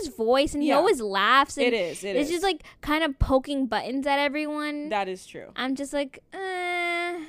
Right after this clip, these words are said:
Speaker 2: You know what it
Speaker 1: just
Speaker 2: is?
Speaker 1: not here for it."
Speaker 2: I think the thing is with David Dobrik, you have to kinda watch a few his, a few of his vlogs to appreciate them because it's kinda like, like an inside joke almost.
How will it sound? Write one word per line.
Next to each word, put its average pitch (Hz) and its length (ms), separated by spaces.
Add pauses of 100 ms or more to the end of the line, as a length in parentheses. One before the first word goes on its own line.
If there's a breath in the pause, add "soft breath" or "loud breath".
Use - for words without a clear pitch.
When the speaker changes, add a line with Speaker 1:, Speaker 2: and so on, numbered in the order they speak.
Speaker 2:
You 240 120
know 294 100
what 302 120
it 269 120
Speaker 1:
just - 40
Speaker 2:
is? 190 300
Speaker 1:
not 254 240
here 214 220
for 208 240
it." 117 240
Speaker 2:
I 233 120
think 254 400
the 311 100
thing 240 420 (140)
is 196 240
with 202 160
David 190 400
Dobrik, 180 420 (140)
you 208 120
have 214 300
to 269 120
kinda 247 380
watch 190 440
a 214 40
few 196 220
his, 185 180 (180)
a 196 60
few 202 220
of 190 80
his 196 160
vlogs 165 500
to 180 420
appreciate 190 560
them 254 160
because 202 400 (540)
it's 226 180
kinda 226 320
like, 240 340
like 220 160
an 208 120
inside 214 420
joke - 260
almost. - 520